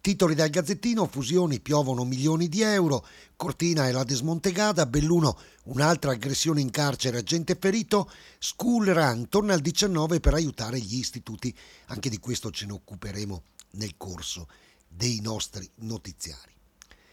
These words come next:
Acquedotto guasto, pronto lo stato di emergenza, la regione prepara il provvedimento per i finanziamenti a sette ville A T S, casa di riposo, aumentano le rette per i non residenti alla Maria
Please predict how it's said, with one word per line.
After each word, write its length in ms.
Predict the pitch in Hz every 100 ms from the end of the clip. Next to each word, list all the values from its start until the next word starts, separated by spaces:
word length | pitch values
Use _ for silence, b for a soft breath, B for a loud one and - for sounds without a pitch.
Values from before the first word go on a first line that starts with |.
| b b b b
Acquedotto 540 | - - 175 233 233 170
guasto, 380 | 190 202 - 170
pronto 360 | 180 196 180
lo 80 | 147
stato 300 | - 170 165
di 100 | 151
emergenza, 580 | 175 190 160 233 175 156
la 80 | 131
regione 320 | 120 170 151
prepara 380 | 131 - 147 139
il 60 |
provvedimento 680 | 135 127 135 139 151 147 131
per 160 | 127
i 40 | 123
finanziamenti 600 | 123 131 127 143 151 147
a 60 | 131
sette 320 | 147 - 139
ville 260 | 151 160 156
A 80 |
T 240 | 151 175 202
S, 340 | 208 - 214 - B B B B
casa 320 | 185 190 165
di 140 | 151
riposo, 420 | 147 - 170 151 120
aumentano 480 | 131 165 143 131
le 80 | 139
rette 460 | 151 165 - 117 95 b b b -
per 320 | 170 147 104
i 80 | 131
non 180 | 135 165
residenti 500 | 139 120 151 151 139
alla 140 | 117
Maria 360 | 127 151 160